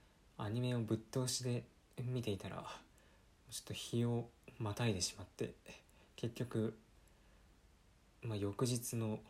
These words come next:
ね、この深夜二時に撮って、まあ、そのまま出すという状態になってます。で、まあ、ちょっと本題に入る前に、何のアニメ見てたんですかっていう話なんですけど、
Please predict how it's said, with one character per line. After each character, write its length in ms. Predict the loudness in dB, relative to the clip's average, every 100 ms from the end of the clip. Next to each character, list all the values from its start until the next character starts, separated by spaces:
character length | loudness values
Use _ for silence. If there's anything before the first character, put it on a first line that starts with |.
| -20 -20 -12 -6
ね、 200 | -6 -6 -10
こ 100 | -2
の 80 | 0
深 240 | 2 2
夜 120 | 2
二 120 | 2
時 240 | 0 0 -6 -8
に 180 | -8 -8 -12
撮 100 | -14
っ 20 |
て、 340 | -8 -8 -8 -14 -20 -20 -20 -10
ま 80 | -8
あ、 20 |
そ 120 | -2
の 100 | 0
ま 100 | 2
ま 140 | 0 0
出 120 | 2
す 120 | 2
と 80 | 2
い 60 | -4
う 80 | -8 -10 -20 -10
状 200 | -4 -2
態 160 | -2 -4
に 160 | -2 -4
な 80 |
っ 20 | -8
て 140 | -8
ま 80 | -2
す。 240 | -2 -4 -12 -20 -20 -20 -20 -20 -20 -20 -6
で、 280 | 0 0 -2 -14 -20 -20 -20 -20 -10
ま 60 | -6
あ、 20 |
ち 80 | -4
ょ 20 |
っ 20 |
と 80 | -2
本 220 | 0 2
題 120 | 2
に 60 | 2
入 180 | 2 2
る 80 |
前 160 | 2 0
に、 280 | -2 -6 -2
何 200 | 0 2
の 60 | 2
ア 60 | 0
ニ 80 |
メ 100 | 0
見 120 | -2 -2
て 120 | -2
た 120 | -2
ん 80 | -2
で 60 | 2
す 100 | 0
か 120 | 0
っ 20 |
て 140 | -6
い 20 | -8
う 20 |
話 260 | -4 -4
な 60 | -4
ん 80 | -4
で 60 |
す 80 | -2
け 80 | -2
ど、 240 | -4 -4